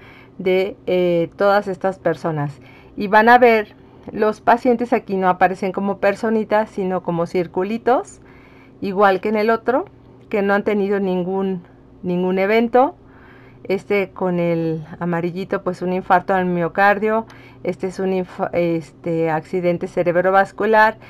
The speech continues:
Una combinación de dos también, porque hay quienes tienen infarto al miocardio y además accidente cerebrovascular, y también está la muerte. Y en el modelo del paciente,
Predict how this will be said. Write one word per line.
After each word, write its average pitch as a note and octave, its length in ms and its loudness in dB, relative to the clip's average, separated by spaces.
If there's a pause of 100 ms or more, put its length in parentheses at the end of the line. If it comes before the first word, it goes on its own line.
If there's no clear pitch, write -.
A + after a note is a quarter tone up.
(260)
Una C#4+ 240 6
combinación G#3+ 800 2
de G3+ 140 0
dos G#3+ 360 0
también, G#3+ 480 0
porque C4+ 280 -4
hay G3 100 0
quienes G#3+ 340 -4
tienen F#3+ 380 -2
infarto A3 640 2
al B3+ 80 2
miocardio A#3+ 520 0
y A#3 60 2
además E3+ 580 -2 (360)
accidente G3 520 -2
cerebrovascular, G#3+ 1160 2
y - 80 -8
también G3 400 0
está A3 440 -2
la E3 220 -2
muerte. D#3+ 440 -6 (880)
Y B3 200 6
en B3 140 8
el B3 200 6
modelo C4+ 560 2
del D4 240 2
paciente, A3 880 0